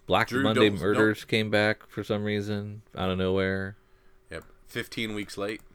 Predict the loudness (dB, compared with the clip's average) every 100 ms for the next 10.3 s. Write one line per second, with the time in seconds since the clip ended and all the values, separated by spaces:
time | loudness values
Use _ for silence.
0 | -20 -20 -20 -20 -10 -2 4 4 2 -4
1 | -20 -20 -20 -20 -20 -20 -8 -6 -6 -6
2 | -6 -4 -4 -6 -6 -10 -12 -12 -12 -8
3 | -8 -8 -8 -8 -8 -10 -10 -8 -8 -8
4 | -8 -8 -6 -6 -6 -8 -12 -12 -10 -10
5 | -10 -12 -12 -10 -10 -8 -8 -10 -12 -14
6 | -14 -18 _ -18 -12 -10 -8 -10 -10 -10
7 | -10 -12 -18 -20 -18 -16 -14 -18 -20 -20
8 | -20 -10 -2 0 0 0 0 0 -2 -6
9 | -6 -6 -6 -6 -6 -6 -6 -10 -10 -10
10 | -10 -12